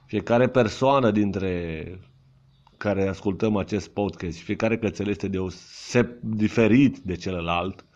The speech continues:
Și tocmai asta încercăm, să construim o relație armonioasă, bazată pe încredere și de coabitare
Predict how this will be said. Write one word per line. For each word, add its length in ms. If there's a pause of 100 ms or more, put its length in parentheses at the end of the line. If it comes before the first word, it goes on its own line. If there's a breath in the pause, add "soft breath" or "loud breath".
(880 soft breath)
Și 100
tocmai 300
asta 180
încercăm, 600
să 200
construim 840 (120)
o 160
relație 400
armonioasă, 720
bazată 400
pe 140
încredere 460
și 140
de 440 (160)
coabitare 880